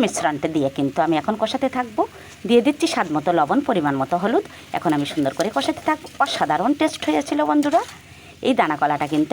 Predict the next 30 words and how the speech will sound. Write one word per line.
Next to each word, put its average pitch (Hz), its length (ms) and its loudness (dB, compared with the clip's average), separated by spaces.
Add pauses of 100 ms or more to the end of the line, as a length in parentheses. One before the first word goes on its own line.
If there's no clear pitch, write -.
একেবারে 151 260 2 (100)
মাখো 156 220 -2
মাখো 151 260 2
অবস্থায় 196 400 0 (720)
রান্না 139 300 -2
বানাতে 143 360 0
হয়। 381 160 0 (180)
আর - 80 -4 (440)
যদি 151 180 2 (120)
আমি 160 120 4 (1160)
অন্য 320 140 8 (120)
কোনো 247 140 4 (320)
পোনা 165 260 2
মাছ 147 120 2 (100)
দিয়ে 196 200 2
রান্না 330 260 8
বানাই, 370 300 4
তাহলে 294 280 0
একটু - 200 -4
ঝোলঝোল 320 360 4
রাখতে 320 260 -2
হয়, 403 200 4
খেতে - 260 -2
কিন্তু 160 280 2
অসাধারণ 147 540 2
হয়। 339 140 0 (420)
আর 156 80 -2 (100)
কিন্তু 143 220 0 (120)
এই 160 80 0 (380)
রান্নাটা 151 400 0